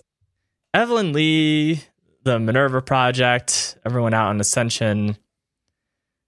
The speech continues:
they've all gotten used to letting Aventine and the rest of the Verge kind of walk all over them. And that's allowed the space for whatever it is that Shaw is up to out there.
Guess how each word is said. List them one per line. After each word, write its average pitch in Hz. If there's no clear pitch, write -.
they've 160
all 226
gotten 196
used 160
to 139
letting 120
Aventine 117
and 113
the 110
rest 113
of 104
the 104
Verge 107
kind 110
of 107
walk 113
all 120
over 127
them. 95
And 113
that's 151
allowed 104
the 107
space -
for 113
whatever 110
it 107
is 104
that 98
Shaw 113
is 104
up -
to -
out 85
there. 101